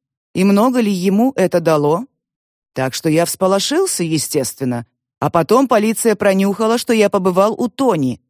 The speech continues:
и о моих звонках в тот день тоже узнала. И у них тот же снимок со мной, его оставили возле тела. Не приходится их винить, если они сочли, что тут воняет.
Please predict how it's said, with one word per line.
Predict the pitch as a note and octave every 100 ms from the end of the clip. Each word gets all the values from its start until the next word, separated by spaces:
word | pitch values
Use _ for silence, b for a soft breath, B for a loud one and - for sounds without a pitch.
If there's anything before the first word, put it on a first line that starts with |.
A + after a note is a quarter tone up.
| _
и | G3
о | G3+
моих | G#3 G#3+ G3
звонках | E3+ G3+ F#3 A3+
в | -
тот | G#3 F3+
день | F3+ A3
тоже | - A#3+ C#3
узнала. | D3+ B2 C3+ B2 A#2+ - _ _ _ _ _ -
И | A#3
у | A3
них | G#3+ B3 -
тот | A3+
же | E3 F3+
снимок | - G#3+ G3
со | - F#3
мной, | E3+ E3+ G3+ C4 - _
его | D#3 F#3+ G#3
оставили | F#3 - G3+ G#3+ A3
возле | F#3+ F#3 G3+
тела. | - F#3 C3 A2+ - _ _ _ _ _ -
Не | D3 F3+
приходится | F3+ D3+ G#3 A3+ A#3+ A3
их | - G#3+
винить, | F#3 G3+ A3+ C#4 F#3 - _ -
если | D#3+ D3 D#3+
они | D#3 D#3+
сочли, | D#3+ D#3 C3+ D#3+
что | G3 F#3+
тут | F#3 F#3
воняет. | G#3 A#3+ E3+ A2+ -